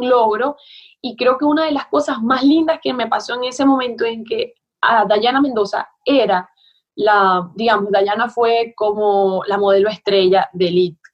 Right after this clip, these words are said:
Model Venezuela. Dayana venía de trabajar en Milán, y ella nos dio varias veces clases de pasarela, etcétera, antes de que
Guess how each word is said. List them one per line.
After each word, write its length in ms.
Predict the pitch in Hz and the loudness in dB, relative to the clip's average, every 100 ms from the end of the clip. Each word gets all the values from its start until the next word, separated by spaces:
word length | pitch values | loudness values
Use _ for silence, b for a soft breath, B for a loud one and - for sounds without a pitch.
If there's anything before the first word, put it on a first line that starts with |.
| _ - | _ -6
Model 340 | 185 170 160 | -2 0 0
Venezuela. 640 | 165 185 196 240 185 170 B B B - | 0 -2 2 2 2 -2 B B B 0
Dayana 340 | 196 185 180 | 4 4 2
venía 340 | 175 156 165 | 0 0 -2
de 100 | 165 165 | -2 0
trabajar 400 | 175 165 170 165 | 0 2 0 -2
en 100 | 170 | -2
Milán, 560 | 170 214 240 233 233 b b b | 2 4 4 2 -4 b b b
y 140 | 226 247 | -2 2
ella 280 | 277 269 - | 2 0 -2
nos 260 | 226 202 190 180 | -2 -2 -6 -6
dio 460 | 214 285 311 240 185 | 0 2 4 2 0
varias 300 | 208 226 214 | 0 0 0
veces 300 | 220 226 185 151 _ | -4 -6 -12 -16 _
clases 420 | 196 196 175 185 175 | 0 0 -2 -6 -6
de 80 | |
pasarela, 560 | 165 160 - 165 202 185 | -8 -10 -4 2 4 4
etcétera, 440 | 180 190 180 - - | 0 -2 -2 -4 0
antes 340 | 220 226 254 | 0 2 2
de 160 | 240 233 | 2 2
que 220 | - - | 0 0